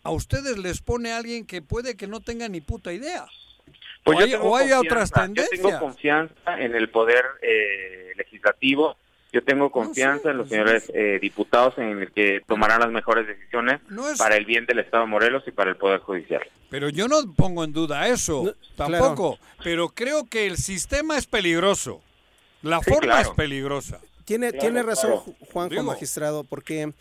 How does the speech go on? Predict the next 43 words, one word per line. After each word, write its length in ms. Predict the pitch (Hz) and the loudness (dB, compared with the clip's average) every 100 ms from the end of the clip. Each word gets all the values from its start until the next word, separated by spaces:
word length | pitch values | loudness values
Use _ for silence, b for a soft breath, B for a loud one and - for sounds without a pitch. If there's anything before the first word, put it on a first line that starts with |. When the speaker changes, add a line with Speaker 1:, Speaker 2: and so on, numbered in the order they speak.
| - - | -18 -16
Speaker 1:
no 120 | 135 | -14
estoy 300 | - 151 151 | -8 -6 -6
Speaker 3:
eh, 60 | - - | -10 -10
eh, 240 | 160 156 | -6 -4
la 100 | 156 | -2
mula 260 | 160 208 214 | 0 0 2
no 100 | 208 | 0
era 100 | 208 | 0
arisca. 420 | 185 202 - 127 - - | 0 -4 -6 -10 -12 -20
<laughs> 420 | - - - - b b _ | -14 -12 -10 -12 b b _
Pero 300 | 156 143 147 151 | -6 -4 -4 -4
ya 200 | 147 180 | -2 -2
lo 120 | 185 | 0
que 100 | 185 | -2
hemos 240 | 185 170 | -2 -2
Speaker 1:
Nos 80 | 202 | -2
Speaker 3:
visto 320 | 165 - 196 | 0 2 4
Speaker 1:
ha 40 | 190 | 4
Speaker 3:
en 80 | 180 | 4
Speaker 1:
tocado 240 | 185 220 | 2 4
en 100 | 202 | 4
Speaker 3:
estos 80 | 185 | 4
Speaker 1:
Espa-, 100 | 190 | 2
Speaker 3:
años, 400 | 190 185 185 262 | 2 2 0 -2
Speaker 1:
en 60 | 135 | -4
España, 560 | - - 269 220 170 | -8 -8 -6 -4 -6
cuando 300 | 143 147 151 | -4 -2 0
Speaker 3:
vemos 120 | 160 247 | 0 0
Speaker 1:
hay 40 | |
una 100 | 233 | 2
dic-, 20 | 160 | 2
Speaker 3:
cosas 560 | 196 160 143 - - - | 4 2 2 -4 -10 -12
Speaker 1:
en 100 | 143 | -10
una 220 | 214 240 | -8 -6
dictadura 400 | 233 - 147 190 | -8 -4 2 2
Speaker 3:
graves 180 | 190 - | 2 0
de 100 | 202 | -2
quienes 240 | 143 131 | -6 -8
determinan. 480 | 127 - 135 156 151 | -8 -8 -4 0 0
Speaker 1:
quedaron 400 | 156 208 247 233 | -2 -2 -2 -4
Speaker 3:
Tú 460 | - _ _ - - | -8 _ _ -20 -10
Speaker 1:
pedos. 260 | 202 202 220 | -2 0 4
Speaker 3:
te, 260 | 220 - | 2 2